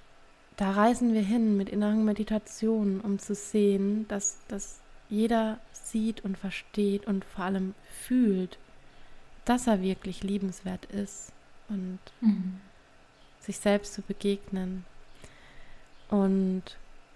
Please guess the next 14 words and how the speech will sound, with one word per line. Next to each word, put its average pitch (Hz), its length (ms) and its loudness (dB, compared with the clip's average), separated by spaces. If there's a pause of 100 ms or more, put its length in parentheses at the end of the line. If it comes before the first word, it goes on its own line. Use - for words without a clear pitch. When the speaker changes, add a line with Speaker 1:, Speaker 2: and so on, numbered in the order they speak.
(380)
Speaker 1:
daraus 208 420 4
heraus 190 600 -2
auch - 240 -8
Glaubenssatzarbeit 196 1200 2 (200)
zu, 185 360 -6 (480)
das 196 180 -4
ist - 340 -10 (180)
genau 190 320 -4
ein, 190 240 -2 (100)
auch 190 180 -6
ein 190 60 -6
Puzzleteil. 185 880 -2 (920)
Was 208 500 6
Speaker 2:
Mhm. - 40 -18